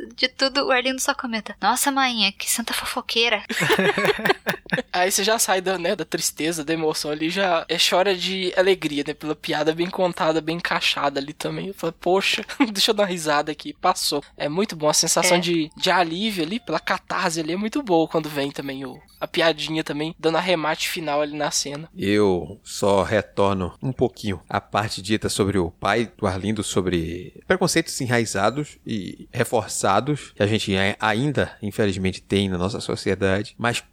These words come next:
Speaker 3: como representante nordestino aqui nesse cast, a gente ainda tem um estigma que o nordestino é brabo, o nordestino é aquele cara que ele é duro, que ele é resistente, né?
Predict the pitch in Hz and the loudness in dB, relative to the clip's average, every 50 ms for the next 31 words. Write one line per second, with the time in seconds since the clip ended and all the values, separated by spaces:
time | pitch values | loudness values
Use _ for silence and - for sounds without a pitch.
0 | _ _ - - 190 226 226 190 139 107 - - 107 - - 120 107 104 101 - | _ _ -2 0 2 2 4 2 2 0 0 -2 -4 0 2 0 0 0 0 0
1 | 110 95 - 101 98 101 98 107 101 95 87 - - - - 113 127 135 117 95 | -2 0 0 0 0 0 2 2 0 0 0 -2 -10 -8 -2 0 0 2 2 0
2 | 92 - - - - 101 92 90 85 - - - _ - - 107 107 123 120 - | -2 -4 -6 -6 -4 -4 -2 -4 -6 -8 -10 -14 _ -2 2 2 2 2 2 -2
3 | - - - - - 107 104 104 117 - 120 113 110 107 - 135 131 131 123 - | -10 -14 -14 -8 -4 -4 -2 -2 -4 -4 -2 -2 -2 0 2 0 0 0 -2 -4
4 | - 117 113 110 113 135 156 - - - - - 127 113 113 117 120 117 107 107 | -2 -2 -2 0 2 0 0 -2 -4 -14 -6 0 2 4 4 4 4 2 0 0
5 | 104 - - 113 113 104 - 101 104 101 92 92 - - 107 110 110 107 104 95 | -2 -4 -4 -2 -2 -2 0 0 2 2 0 0 -2 -6 -6 -6 -6 -6 -6 -8
6 | - - - 143 131 107 98 - - 110 95 87 - - 110 104 95 90 - - | -8 -8 -8 -6 -6 -8 -8 -4 -4 -4 -4 -4 -6 -4 -2 -2 -2 -2 -4 -4
7 | - 127 107 98 98 - 127 127 120 107 98 - - - - - 110 113 113 113 | -2 -2 -2 -2 -4 -2 0 2 2 2 0 -4 -8 -14 -4 0 2 4 4 4
8 | - 131 123 110 98 - - - - 127 120 107 92 - - - - - - - | 4 2 2 0 0 -6 -8 0 0 2 2 2 -2 -6 -12 -16 -16 -12 -2 2
9 | 113 113 131 151 | 4 4 4 2